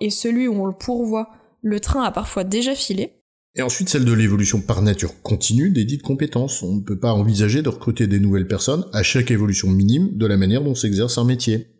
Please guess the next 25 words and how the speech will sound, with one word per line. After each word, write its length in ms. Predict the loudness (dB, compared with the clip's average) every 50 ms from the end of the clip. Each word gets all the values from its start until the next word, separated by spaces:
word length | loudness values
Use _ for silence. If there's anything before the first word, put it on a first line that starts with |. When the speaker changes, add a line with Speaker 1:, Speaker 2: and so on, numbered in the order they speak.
| _ -6
Speaker 1:
Intégrer 420 | -4 -4 -2 -2 -2 -2 0 0
les 220 | 0 0 0 0 0
évolutions 720 | -2 -2 -2 -2 -2 -2 -2 -2 -2 -2 -2 -2 -4 -4
en 100 | -2 -2
matière 320 | -2 -2 -2 -2 -2 -2
de 80 | -2 -4
compétences 720 | -4 -4 -6 -4 -4 -4 -4 -4 -4 -4 -4 -4 -6 -6
pour 160 | -6 -8 -6 -4
permettre 400 | -2 -2 -2 -2 -2 -4 -2 -2
une 100 | 0 0
meilleure 380 | 0 0 0 -2 -2 -4 -4
performance 720 | -6 -6 -6 -6 -6 -4 -2 -2 -2 -2 -2 -4 -6 -8 -10 _ _ _ _ _ _ -4
doit 180 | -2 -2 0
donc 160 | 0 -2 -2 -2
se 120 | -2 -2
faire 200 | -2 -2 -2 -4
au 100 | -4 -4
fil 240 | -4 -4 -2 -2 0
de 80 | 0
l'eau, 160 | 0 -2 -2 -4 -6 _ _ _ _ _ _ _ -4
de 100 | -2 0
manière 380 | 0 0 0 -2 -2 -4 -4
permanente 560 | -6 -4 -2 -2 0 0 0 0 -2 -2 -4 -4
et 60 | -4
continue. 500 | -4 -4 -4 -2 -2 -2 -2 -2 -4